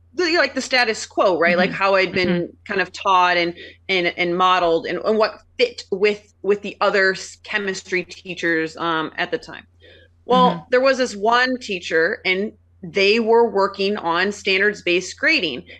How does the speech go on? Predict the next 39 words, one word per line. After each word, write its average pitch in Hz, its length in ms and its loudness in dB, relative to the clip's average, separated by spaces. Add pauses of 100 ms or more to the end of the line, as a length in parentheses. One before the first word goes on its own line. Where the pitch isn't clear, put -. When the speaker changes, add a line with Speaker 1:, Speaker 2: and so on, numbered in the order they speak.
Speaker 1:
and 214 100 0
they 233 80 4
were 247 140 2
ca-, 247 160 -8
actually 269 380 -4
hired 175 840 -2 (380)
to 240 420 2
bring 262 420 0
that 214 220 0
model 190 440 2
to - 160 -4
our 185 120 2
school. 202 260 -2
That 175 160 2
was, 214 140 2
like, 196 180 0
one 190 180 0
of 180 200 -4
the 175 180 2
selling 175 500 -4
points - 500 -12
of, 165 320 0
Speaker 2:
Mm-hmm. 180 160 -2
Speaker 1:
of 160 200 0
them 165 220 -2
coming. 175 460 -8 (680)
But - 320 2 (100)
after, 208 760 -2 (320)
like, - 320 -4 (200)
three 302 260 2
years, 214 460 2
they 185 140 2
did 175 180 0
it. 101 180 -4 (400)
And 208 540 2
I 220 40 0
mean, 208 360 -2 (160)
it 240 160 2
wasn't 330 460 0